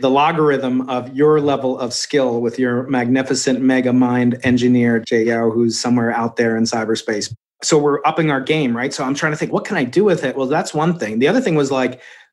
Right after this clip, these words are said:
get academics investing in, in crypto coins. And I was like, I, I got on this in, in January. Yeah, Bitcoin was, like, eighteen thousand dollars or whatever. And, like, no academic's gonna have, "Oh, let me just devote my whole graduate student salary to it." But you can buy fractions, you can buy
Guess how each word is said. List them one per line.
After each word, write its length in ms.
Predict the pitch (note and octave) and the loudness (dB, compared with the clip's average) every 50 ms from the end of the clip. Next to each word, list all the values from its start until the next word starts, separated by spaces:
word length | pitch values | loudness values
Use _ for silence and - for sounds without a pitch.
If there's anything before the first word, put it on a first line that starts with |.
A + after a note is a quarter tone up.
| _ _ - | _ _ -4
get 280 | - D#3+ F3 E3+ E3 - | -2 -2 -2 -2 -4 -4
academics 600 | D3 D3 D3 E3 D3 - D#3 E3+ E3+ D#3 D#3 - | -4 -2 -2 -4 -4 -2 0 0 0 -2 -2 -2
investing 460 | D3+ C#3+ C#3 C#3 C3 - D3 C#3+ C#3 | -2 -2 -2 -2 -4 -2 -2 0 0
in, 220 | C3+ C3+ C3+ C3+ - | 0 0 0 -2 -2
in 200 | - C3+ C3+ B2+ | -2 -2 -2 -2
crypto 360 | - - - - - D3+ B2 | 0 0 -2 0 -2 -6 -6
coins. 520 | - - C#3+ B2+ G#2+ F2 - - - - - | -6 -4 -4 -4 -4 -4 -10 -16 -18 -16 -8
And 160 | - D#3+ D#3 D3+ | -4 -2 0 0
I 80 | D3+ | 0
was 140 | D3+ D3 D3+ | 0 -2 0
like, 340 | D#3 D3 D3 C#3 C#3+ - - - | 0 0 0 0 -4 -8 -12 -6
I, 140 | - F3 - - - | -6 -6 -6 -6 -6
I 80 | D#3+ D#3+ | -6 -4
got 180 | E3 G#3+ G#3+ | -2 0 0
on 140 | C#4 D4 E4 | 0 2 2
this 220 | E4+ D#4 C4+ - - | 2 2 2 4 4
in, 180 | B3+ B3 - | 4 4 4
in 180 | F#3+ F#3 F#3 F3+ | 2 0 0 0
January. 800 | E3 F#3 G#3 A3 C4+ C#4 F#3 C3+ B2+ B2+ B2+ C3 C#3+ D3 - - - - _ - | 0 0 -2 0 0 0 2 2 2 2 2 0 -2 -2 -6 -12 -20 -18 _ -4
Yeah, 100 | D3+ C#3 | -4 0
Bitcoin 380 | C#3+ D3+ D3+ - F3 E3 D#3 | 0 0 0 0 -2 0 0
was, 100 | D3+ C#3 | 0 -2
like, 260 | C#3+ C3+ C3 A#2+ B2 - | -2 -2 -2 -2 -4 -4
eighteen 440 | A#2+ C3+ C3+ C3 - C#3+ C#3 B2+ | -4 -4 -4 -4 -2 -2 -2 0
thousand 380 | B2+ B2+ B2 B2+ C3 C3 C3+ C3+ | 0 0 0 0 0 0 0 0
dollars 340 | C3+ B2+ A#2+ B2 B2+ B2+ C3 | 0 0 0 0 0 0 0
or 60 | C3+ | 0
whatever. 240 | B2 A#2 A#2+ A#2 D3 | -2 -2 -2 -2 -4
And, 80 | F#3+ | -4
like, 260 | G3 F#3 G3+ A3 G3+ A3 | -4 -2 -2 -2 0 0
no 200 | D#4 D#4 C4 - | 2 2 2 2
academic's 560 | E3 E3 E3 - D#3 D3 D3 D3 D3 B2+ - | 0 -2 -2 -2 -2 -2 0 -2 -2 -4 -2
gonna 160 | - C#3+ C3 | -2 -2 -2
have, 200 | B2+ B2+ A#2+ - | -2 -4 -4 -2
"Oh, 80 | A2+ - | -2 -2
let 200 | - F3+ G#3 A3+ | 0 0 2 2
me 120 | A#3+ A3+ | 2 2
just 260 | F#3 E3+ D#3+ - - - - - - - _ - | 2 0 -2 -4 -4 -12 -16 -18 -18 -14 _ 0
devote 360 | D#3 D3+ - D#3 D#3+ D#3 - | 0 2 2 2 0 0 -2
my 80 | C#3 C3+ | -4 -4
whole 280 | B2+ C3+ D3+ E3 E3 | -2 0 0 0 0
graduate 440 | D3 D3 D#3 C#3+ D#3 D#3 D#3+ D3+ - | 0 0 0 0 0 0 -2 -2 -4
student 260 | - - D3 C3 B2+ | -4 -4 0 0 0
salary 420 | B2 - C#3 C#3+ D#3+ E3 C#3 B2 A#2+ | 0 0 -2 -2 -2 -2 -2 -2 -4
to 140 | - - A#2+ | -2 -2 -4
it." 80 | A#2 - | -2 -2
But 120 | G3+ G#3+ | -2 -2
you 80 | C4+ C#4+ | 0 0
can 160 | - D4 B3+ | 2 2 2
buy 260 | G#3 C#3+ C#3+ C#3 C#3 | 2 2 0 0 0
fractions, 560 | C3+ - - A#2+ B2 A#2+ A#2 - C#3 C3+ B2+ | -2 -2 -4 -4 -4 -2 -4 -4 -2 -2 -2
you 80 | B2+ A#2+ | -2 0
can 100 | C3+ C#3+ | -2 0
buy 320 | C3 B2 B2 B2+ C3+ C3 | 0 0 -2 -2 -2 -4